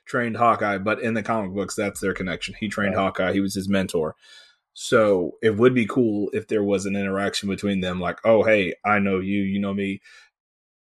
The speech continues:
Speaker 1: They did have some swordplay in the second one. That's
Speaker 2: Yeah.
Speaker 1: not, like, an innuendo, but they did have some swordplay in the second one, so that was cool.
Speaker 2: <laughs>
Speaker 1: Um, I wasn't, I, I really loved the aesthetic of Hailee Steinfeld as Kate Bishop,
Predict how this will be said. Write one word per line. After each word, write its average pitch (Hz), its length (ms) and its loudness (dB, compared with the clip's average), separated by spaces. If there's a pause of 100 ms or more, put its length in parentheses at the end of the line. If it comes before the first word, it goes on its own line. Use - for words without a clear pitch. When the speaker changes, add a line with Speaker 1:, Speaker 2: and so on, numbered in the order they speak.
(100)
Speaker 1:
They 107 220 0
did 117 160 2
have 131 180 2
some 135 160 -4
swordplay 131 680 2 (100)
in 110 80 -6
the 117 80 -4
second 113 380 2
one. 98 220 -8 (200)
That's 104 140 0
Speaker 2:
Yeah. 98 80 4
Speaker 1:
not, 107 120 0
like, 107 160 -4
an 107 120 0
innuendo, 113 600 2
but 95 120 -4
they 98 80 -4
did 110 160 -2
have 113 140 0
some 117 140 -6
swordplay 113 320 0
in 110 40 2
the 107 60 -2
second 110 260 -2
one, 95 80 2
so 98 80 -2
that 107 140 0
was 101 100 -10
cool. 104 300 -6 (760)
Speaker 2:
<laughs> 139 320 -6 (220)
Speaker 1:
Um, 143 560 -4 (100)
I 156 80 4
wasn't, 202 400 0
I, 165 260 2
I 160 100 4
really 175 440 0
loved 135 720 2 (160)
the 123 160 -2
aesthetic 120 640 -2
of 107 400 -6 (400)
Hailee 117 300 0
Steinfeld 113 520 -2
as 110 420 4
Kate 98 280 -2
Bishop, 123 440 0